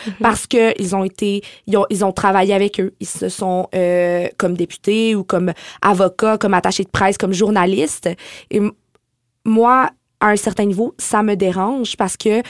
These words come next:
Speaker 2: je trouve que ça crée un accès privilégié et pour moi, la démocratie est justement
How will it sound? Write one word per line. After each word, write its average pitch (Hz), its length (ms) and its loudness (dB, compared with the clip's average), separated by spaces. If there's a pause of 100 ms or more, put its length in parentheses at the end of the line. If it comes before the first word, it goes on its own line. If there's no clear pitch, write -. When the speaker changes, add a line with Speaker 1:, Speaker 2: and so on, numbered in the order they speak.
(200)
Speaker 2:
je - 80 -14
trouve 220 140 -2
que 214 100 2
ça 202 180 0
crée 233 260 -4
un 208 140 -2
accès 190 260 -2
privilégié 208 800 -4
et 208 60 -4
pour - 200 -12
moi, 208 120 2
la 185 120 0
démocratie 180 680 -4 (1000)
est 220 160 2
justement 202 600 0